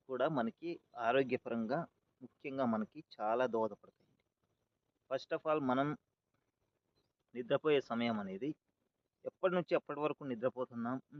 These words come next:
ఏ టైంలో నిద్రపోతున్నాం, ఏ టైంకి మనం భోజనం తీసుకుంటున్నాం అనే దాని మీద ఆధారపడి ఉంటది. ఆరోగ్య సమస్యలు తలెత్తుతున్నాయంటే, ఇలాంటి వాటి వల్లనే చాలా వరకు ఆరోగ్య సమస్యలు అనేవి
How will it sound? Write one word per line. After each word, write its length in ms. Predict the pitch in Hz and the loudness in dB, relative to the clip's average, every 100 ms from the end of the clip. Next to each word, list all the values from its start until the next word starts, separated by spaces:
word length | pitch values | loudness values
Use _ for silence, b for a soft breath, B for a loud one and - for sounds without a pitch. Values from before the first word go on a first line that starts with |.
| 120 | -2
ఏ 140 | 135 | 0
టైంలో 360 | 147 143 139 147 | 2 0 4 4
నిద్రపోతున్నాం, 800 | 127 104 123 123 - 110 110 117 156 165 _ _ _ - | 2 0 -2 -2 -8 -8 -10 -10 -12 -14 _ _ _ -2
ఏ 140 | 143 | 0
టైంకి 600 | 160 143 156 180 175 - 160 | 4 8 8 8 4 2 0
మనం 300 | 143 139 131 | 4 4 4
భోజనం 300 | 110 131 135 | 6 6 6
తీసుకుంటున్నాం 720 | 135 123 - 127 113 117 117 | -2 -8 -12 -12 -8 -4 -4
అనే 160 | 110 110 | -4 -6
దాని 220 | 104 107 | -4 -2
మీద 160 | 117 127 | 4 8
ఆధారపడి 460 | 104 107 107 107 | 10 8 4 -2
ఉంటది. 360 | 98 90 95 - _ _ _ _ 110 | -14 -14 -20 -20 _ _ _ _ 4
ఆరోగ్య 380 | 127 156 143 | 6 6 4
సమస్యలు 440 | 139 147 143 151 139 | 0 0 2 2 0
తలెత్తుతున్నాయంటే, 1200 | 123 135 135 _ 135 131 123 113 104 95 143 - _ 120 | 0 -2 -2 _ -4 0 0 0 -4 -6 -8 -8 _ -8
ఇలాంటి 540 | 127 135 147 156 147 151 | -2 6 8 8 6 4
వాటి 240 | 139 131 | 4 4
వల్లనే 340 | 127 123 139 160 | 2 0 0 -4
చాలా 280 | 113 113 110 | 0 2 2
వరకు 300 | 104 - 110 | 0 -6 -8
ఆరోగ్య 240 | 101 101 | -8 -10
సమస్యలు 440 | 107 107 - 104 | -10 -10 -10 -14
అనేవి 340 | 98 107 135 | -10 -8 -8